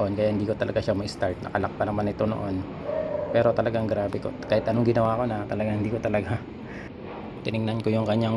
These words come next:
fuse at yung battery, okay naman. Tapos ilang beses ko binuksan yung battery ng remote ko. Tinitingnan ko yung remote kung may kalawang o kung ano pa man na may, pero wala naman. Tining-, inisip ko na baka talagang mahina na yung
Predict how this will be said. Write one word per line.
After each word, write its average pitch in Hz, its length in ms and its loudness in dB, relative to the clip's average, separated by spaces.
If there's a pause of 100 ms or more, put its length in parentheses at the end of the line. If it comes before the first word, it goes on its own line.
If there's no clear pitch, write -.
fuse 120 400 4
at - 80 -6
yung 117 160 0
battery, 110 560 4
okay 107 160 4
naman. 110 480 0 (240)
Tapos 110 320 0
ilang 107 160 2
beses 104 240 0
ko 98 80 0
binuksan 110 400 0
yung 107 240 2
battery 104 480 2
ng 104 400 0
remote 107 320 2
ko. 104 240 0 (480)
Tinitingnan 107 480 2
ko 104 80 2
yung 110 160 2
remote 120 240 2
kung 107 240 0
may 104 80 2
kalawang 104 640 4 (160)
o 107 80 -2
kung - 240 0
ano 107 160 2
pa 113 80 2
man 107 160 2
na 104 80 0
may, 104 240 -2
pero 147 240 2
wala 147 160 4
naman. 127 320 2 (640)
Tining-, 120 560 2
inisip 123 320 6
ko - 80 2
na 117 160 4
baka 110 560 6
talagang 113 640 2
mahina 113 320 6
na 113 160 6
yung 113 320 0